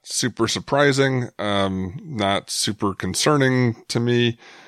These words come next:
Uh, it, what it looks like is that a few of the, of the kind of borderline exclusions were downgraded from, from exclusion down into support for different source,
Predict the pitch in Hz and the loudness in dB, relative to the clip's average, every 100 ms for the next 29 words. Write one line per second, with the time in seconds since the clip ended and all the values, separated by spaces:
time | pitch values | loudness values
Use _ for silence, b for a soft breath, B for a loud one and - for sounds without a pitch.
0 | B B - 92 90 87 104 120 113 - | B B -6 -2 0 0 0 2 2 2
1 | 120 - 110 110 107 104 92 101 101 98 | -2 0 0 2 2 -2 0 0 0 -2
2 | - - 98 - - 123 127 113 110 113 | -6 -8 -8 -6 0 4 4 4 2 2
3 | 104 104 101 95 - _ _ 98 92 90 | 2 2 0 -4 -10 _ _ -4 -4 -4
4 | 87 90 87 87 87 95 _ _ _ _ | -2 0 0 0 -2 -6 _ _ _ _
5 | 117 107 90 113 135 147 151 151 151 - | -4 -2 2 4 4 4 4 4 2 2
6 | 160 165 170 190 190 - - 110 95 98 | 4 4 4 -2 -2 -2 -2 -4 -2 0
7 | 98 113 113 110 113 117 113 101 95 95 | 0 0 2 2 2 -2 -4 -6 -4 -6
8 | - b b b - - 95 90 90 - | -12 b b b -20 -6 -2 -2 -4 -8
9 | 101 107 104 113 110 98 95 98 98 - | -2 -2 0 -2 -4 -6 -6 -4 -6 -4
10 | 92 - 71 - 87 - - - 131 131 | -6 -6 -8 -6 -8 -8 -8 -2 0 0
11 | - | -4